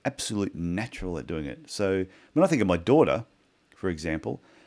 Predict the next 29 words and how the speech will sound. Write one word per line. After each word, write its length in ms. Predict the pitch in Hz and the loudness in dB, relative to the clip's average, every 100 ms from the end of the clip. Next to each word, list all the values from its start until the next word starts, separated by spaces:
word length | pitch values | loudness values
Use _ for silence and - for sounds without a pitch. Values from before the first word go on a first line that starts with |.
| _ _ _ | _ _ _
and 120 | 104 104 | 0 2
I 40 | |
was 120 | 101 | 2
telling 240 | - 98 90 | 0 0 0
her 100 | 95 | 0
about 320 | 87 - - | -2 -6 -6
going 160 | 85 | -6
through 160 | 82 - | -6 -8
high 160 | 85 82 | -6 -6
school, 500 | - 85 85 85 78 | -6 -6 -4 -6 -4
yeah, 100 | 82 | -6
primary 260 | - 98 92 | -2 -2 -2
school, 180 | 98 | -4
high 160 | 78 90 | -2 -2
school, 200 | - 87 | -2 -4
university, 420 | 82 80 85 87 | -2 -4 -4 -4
never 220 | 85 98 | 0 0
doing 240 | 92 90 85 | 0 -2 -2
it, 60 | |
getting 260 | 80 87 82 | -6 -8 -6
up, 140 | 82 | -8
doing 180 | - 82 | -6 -6
a 60 | 78 | -6
talk, 320 | 92 87 - - | -6 -8 -8 -14
petrified 720 | - 110 98 - 76 67 64 _ _ _ | -8 -6 -8 -10 -8 -10 -12 _ _ _
to 100 | - | -14
do 100 | 80 | -12
public 300 | - 85 71 | -8 -10 -10
speaking. 360 | - 80 82 | -10 -10 -10